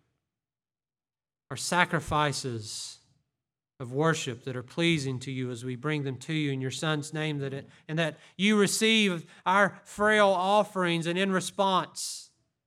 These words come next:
you nourish us by your Spirit. You strengthen us. Help us to see your table that we partake of every month. Help us to see it as a spiritual nourishment to our souls.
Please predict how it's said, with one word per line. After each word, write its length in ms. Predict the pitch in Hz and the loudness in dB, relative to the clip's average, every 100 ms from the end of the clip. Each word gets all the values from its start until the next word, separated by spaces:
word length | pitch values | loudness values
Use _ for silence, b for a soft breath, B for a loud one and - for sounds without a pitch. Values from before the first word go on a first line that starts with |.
| _ _ _ _ _ _ | _ _ _ _ _ _
you 100 | 143 | -6
nourish 480 | 143 165 165 156 143 | 0 2 4 2 0
us 380 | 139 131 - - | -4 -4 -8 -10
by 200 | 143 135 | -6 -4
your 140 | 131 | -4
Spirit. 800 | 131 - - 123 120 117 - - _ _ | -4 -8 -8 -6 -6 -10 -16 -20 _ _
You 120 | 151 | -8
strengthen 600 | 139 - 170 160 160 135 | -8 0 0 0 -2 -6
us. 540 | 117 107 - - - - _ _ _ _ _ _ _ _ 196 | -6 -10 -12 -14 -16 -20 _ _ _ _ _ _ _ _ 0
Help 160 | 196 | 2
us 220 | 196 165 | 2 0
to 80 | 170 | -2
see 340 | 156 202 202 185 | -2 2 2 4
your 180 | 170 | 2
table 520 | 165 185 202 190 160 147 | 2 2 2 2 0 -4
that 180 | 151 | -4
we 240 | 160 190 185 | -2 -2 -2
partake 480 | 185 175 190 185 185 | -4 -2 0 0 0
of 420 | 160 151 143 - _ _ _ - | 0 0 -4 -10 _ _ _ -2
every 280 | 185 185 185 | 2 2 2
month. 420 | 175 180 165 139 | 2 4 2 0
Help 200 | 180 185 | -2 0
us 220 | 196 185 | 2 0
to 100 | 185 | -2
see 380 | 156 - 214 208 | -6 0 2 2
it 340 | 147 - - - _ _ _ _ _ _ _ _ _ _ _ _ _ _ _ _ _ _ _ - | 0 -4 -18 -20 _ _ _ _ _ _ _ _ _ _ _ _ _ _ _ _ _ _ _ -14
as 80 | |
a 60 | 135 | -10
spiritual 500 | 135 - 180 170 165 | -8 0 0 0 -2
nourishment 540 | 156 156 151 151 143 | 0 2 0 -2 -8
to 160 | - 156 | -6 -2
our 140 | 143 | -2
souls. 800 | 131 - 131 120 113 110 - - | -2 -4 -6 -6 -8 -10 -16 -18